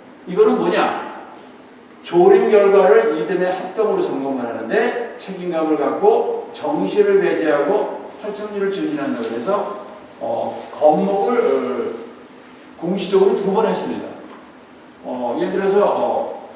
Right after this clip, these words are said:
산림공무원이 자기가 나무를 심어놓고 나무가 몇 프로 살았다고 이제 도지사에게 보고를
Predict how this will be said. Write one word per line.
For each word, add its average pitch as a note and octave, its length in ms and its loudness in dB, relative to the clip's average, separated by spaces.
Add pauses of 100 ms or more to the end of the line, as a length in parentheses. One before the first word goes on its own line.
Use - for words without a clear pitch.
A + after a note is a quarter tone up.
산림공무원이 G3+ 840 0
자기가 F3 240 0
나무를 D#3 320 2
심어놓고 - 1040 0 (300)
나무가 F3+ 460 0
몇 E3 260 2
프로 F3 160 0
살았다고 E3+ 760 0
이제 F#3 580 0
도지사에게 D#3 800 2
보고를 C#3+ 360 -2